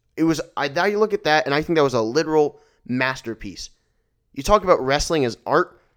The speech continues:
Mustache Mountain versus Undisputed Era from N X T T V, when they regained the titles, Mus-, uh, Undisputed Era, that is art. That was a masterpiece, and that was literal art.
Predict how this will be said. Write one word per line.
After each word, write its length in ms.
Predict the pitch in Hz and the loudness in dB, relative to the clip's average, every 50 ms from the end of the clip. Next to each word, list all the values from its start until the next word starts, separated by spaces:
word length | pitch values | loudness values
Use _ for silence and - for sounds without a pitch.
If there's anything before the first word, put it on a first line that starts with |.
| _ _ _ - | _ _ _ -8
Mustache 520 | - 123 156 185 - - 190 185 180 180 | -2 0 0 0 2 2 2 2 2 2
Mountain 340 | - 160 160 156 143 123 117 - - | 2 2 2 2 2 -2 -4 -6 -6
versus 300 | - 131 127 117 117 - | -6 -6 -6 -6 -8 -6
Undisputed 480 | - 135 156 156 - - 156 147 147 | -4 -4 -4 -4 -4 -8 -6 -2 0
Era 340 | 131 131 131 120 110 104 98 - | 2 2 4 2 2 -2 -4 -8
from 140 | - - 120 | -10 -6 -6
N 100 | 131 147 | -4 -4
X 120 | 151 143 - | -4 -6 -8
T 140 | - 143 | -10 -10
T 220 | 127 - 131 131 123 | -8 -6 -6 -6 -4
V, 320 | 113 127 135 147 165 _ _ _ _ _ _ | -2 -2 -2 -2 -4 _ _ _ _ _ _
when 200 | - - 113 117 | -12 -8 -6 -4
they 120 | 120 127 131 | -2 0 0
regained 360 | 135 135 117 131 131 131 123 | 0 0 -2 -4 -4 -4 -4
the 40 | 98 | -8
titles, 400 | - 123 123 131 147 151 143 - | -6 -4 0 2 2 0 0 -2
Mus-, 260 | 131 123 120 120 - - | -6 -6 -6 -8 -8 -8
uh, 80 | - 120 | -6 -4
Undisputed 400 | 120 123 123 - - 120 107 110 | -4 -6 -6 -8 -12 -10 -8 -6
Era, 300 | 110 117 123 139 143 143 _ _ _ _ _ _ _ _ _ _ _ _ _ _ _ _ - | -4 -2 -2 -2 -4 -6 _ _ _ _ _ _ _ _ _ _ _ _ _ _ _ _ -8
that 360 | 107 131 143 170 175 - - | -2 0 2 2 2 0 -2
is 400 | - 151 156 151 143 123 107 - - _ - | -2 0 2 2 2 0 -2 -8 -12 _ -6
art. 280 | 131 127 104 - - - _ _ _ _ _ - | -6 -6 -6 -8 -12 -20 _ _ _ _ _ -6
That 240 | 113 127 135 156 | -2 0 0 2
was 200 | - 160 151 139 | 4 2 2 2
a 80 | 143 135 | 2 -2
masterpiece, 720 | 123 117 120 120 120 113 - 113 113 - - 120 117 - - - | -2 0 -2 -2 -2 -4 -6 -12 -12 -10 -10 -10 -10 -10 -10 -12
and 140 | 98 110 | -12 -10
that 180 | 104 113 127 - | -10 -10 -10 -6
was 200 | - 131 127 104 | -4 -4 -4 -4
literal 560 | 101 107 123 123 - - 123 117 107 - _ - | -6 -6 -6 -4 -4 -2 -2 -2 -4 -4 _ -12
art. 280 | 98 87 - - - | -14 -14 -14 -20 -20